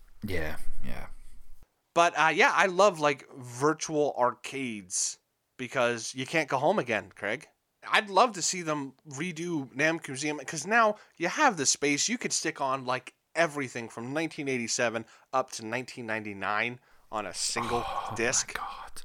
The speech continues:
Speaker 1: that'd be
Speaker 2: And
Speaker 1: amazing.
Speaker 2: to have a nice, like, Namco flavored arcade to virtually walk around in would be amazing. And Capcom sorta does it sometimes, but again, it's like, "Here's ten games that we've already released three times." It's like, "Guys, we know this is not taking up,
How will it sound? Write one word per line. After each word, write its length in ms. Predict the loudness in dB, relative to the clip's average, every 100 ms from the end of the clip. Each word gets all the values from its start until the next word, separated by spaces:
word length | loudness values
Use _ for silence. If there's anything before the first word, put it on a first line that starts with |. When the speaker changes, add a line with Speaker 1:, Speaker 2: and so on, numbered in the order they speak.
| -10
Speaker 1:
that'd 200 | -10 -10
be 60 | -8
Speaker 2:
And 140 | -6
Speaker 1:
amazing. 220 | 0 0 0
Speaker 2:
to 60 |
have 300 | 2 4 4
a 100 | -2
nice, 500 | -2 0 2 0 -2 -2
like, 320 | -2 -2 -6
Namco 760 | -10 -4 0 0 0 -4 -4 -4
flavored 560 | -6 -4 -4 -4 -4 -2
arcade 580 | -4 -4 -6 -6 -6 -10 _ _ _ _ _ _ _
to 300 | -6 -4 -6 -14
virtually 500 | -4 2 2 2 0
walk 280 | 4 2 2
around 260 | -2 -2 -2
in 120 | -2
would 140 | -4
be 160 | -4 -6
amazing. 800 | -4 -2 -2 -2 -4 -4 -6 -16 _ -20 -6
And 160 | -4 -2
Capcom 500 | 0 -2 2 0 2
sorta 280 | 0 -2 2
does 260 | 0 2
it 140 | 0 -2 _ _
sometimes, 600 | 0 2 4 2 2 0
but 140 | 0 0
again, 400 | 4 4 2 -2 _ -20 -16
it's 160 | -10 0
like, 180 | 0 2
"Here's 260 | 2 2 4
ten 240 | 4 4
games 300 | 2 0 -4
that 80 | -8
we've 140 | 0
already 200 | 2 2
released 400 | 2 2 2 -2
three 140 | -4 -6
times." 200 | -6 -4
It's 80 |
like, 180 | -4 -2
"Guys, 380 | 2 2 0 -6
we 160 | -8 -2
know 340 | 4 6 4
this 220 | 0 -2
is 140 | -2 2
not 200 | 2 0
taking 320 | -4 -2 0
up, 220 | 0